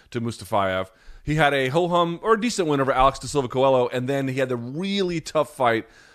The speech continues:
against Drew Dober. So he has slowly, eh, by the way, undefeated in U F C,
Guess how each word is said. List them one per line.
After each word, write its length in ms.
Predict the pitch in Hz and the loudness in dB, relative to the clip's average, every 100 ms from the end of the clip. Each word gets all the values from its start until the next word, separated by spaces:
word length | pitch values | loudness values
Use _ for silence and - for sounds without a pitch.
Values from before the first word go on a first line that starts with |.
| - | -12
against 400 | 120 131 123 - | -6 -4 -4 -6
Drew 160 | 110 110 | -6 0
Dober. 260 | 185 139 | 0 -2
So 160 | 113 123 | -6 -10
he 220 | 131 240 | -8 -2
has 220 | 220 175 | 0 0
slowly, 520 | - 156 165 208 156 120 | -6 -4 0 2 0 -4
eh, 100 | 113 - _ | -12 -12 _
by 100 | 123 | 0
the 60 | 151 | 0
way, 80 | 139 117 | 2 0
undefeated 400 | 175 226 277 233 | -2 -2 -2 -2
in 80 | |
U 100 | 185 | 0
F 80 | 170 | -2
C, 300 | - 202 120 | 0 -4 -4